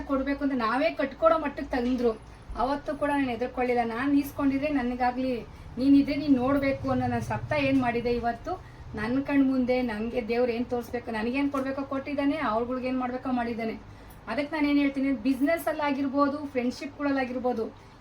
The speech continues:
ಯಾವುದೇ ಆಗ್ಲಿ, ನೀ ಏನೇ ಮಾಡಿದ್ರು ನಮ್-, ನಮ್ಮ ಆತ್ಮಸಾಕ್ಷಿ ಕರೆಕ್ಟಾಗಿ ನಡ್ಕೊಂಡು, ಆ,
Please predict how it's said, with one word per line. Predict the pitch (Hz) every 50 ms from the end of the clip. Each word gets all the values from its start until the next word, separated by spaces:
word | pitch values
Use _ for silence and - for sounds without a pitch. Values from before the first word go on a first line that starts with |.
| - - - 208
ಯಾವುದೇ | 214 208 196 226 247 277 294 277 294 349
ಆಗ್ಲಿ, | 339 311 294 277 269 277 269
ನೀ | 262 269 269
ಏನೇ | 226 226 247 277 320 349
ಮಾಡಿದ್ರು | 349 320 285 277 254 247 254 247 240
ನಮ್-, | 247 254 269 277 - - - - - - - - - - - - - - - 226 247 233 226 240
ನಮ್ಮ | 240 226 226 262 285 339 339
ಆತ್ಮಸಾಕ್ಷಿ | 320 302 294 - 285 294 311 285 294 277 269 - 302
ಕರೆಕ್ಟಾಗಿ | 285 - 277 226 247 240 - 302 294
ನಡ್ಕೊಂಡು, | 285 262 233 220 - - 233 220 220 214 220 226 214 - - - - - - - - - - - - - - -
ಆ, | 214 208 208 208 208 208